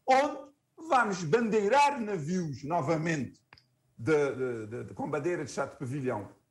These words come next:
de, de, de alguns países e de armadores que quiserem vier a Cabo Verde para pescar na nossa zona económica exclusiva, para podermos resolver o problema da derrogação.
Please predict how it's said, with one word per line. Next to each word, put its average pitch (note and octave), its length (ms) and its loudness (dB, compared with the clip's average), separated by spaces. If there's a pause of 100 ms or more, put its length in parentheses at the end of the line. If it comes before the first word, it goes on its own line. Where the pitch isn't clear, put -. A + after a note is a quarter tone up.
(120)
de, A#2+ 240 -2
de, A2+ 140 -6
de G#2+ 100 -2
alguns E3 300 0
países E3 480 -4
e B2 60 -4
de C#3 160 2
armadores B2 600 0
que - 140 -20
quiserem C#3+ 380 -2
vier A2+ 260 -2
a A2 60 -2
Cabo D#3+ 220 -6
Verde G3+ 260 2 (480)
para A#3 500 2 (260)
pescar G3 480 0
na E3 120 -4
nossa D3+ 300 -4
zona C#3 280 -2
económica B2+ 480 -4
exclusiva, G3+ 600 -4 (380)
para G#3 260 6
podermos G3 720 2
resolver F#3+ 920 2
o G3 60 -4
problema F3+ 480 -4
da D#3+ 100 -2
derrogação. B2 520 -6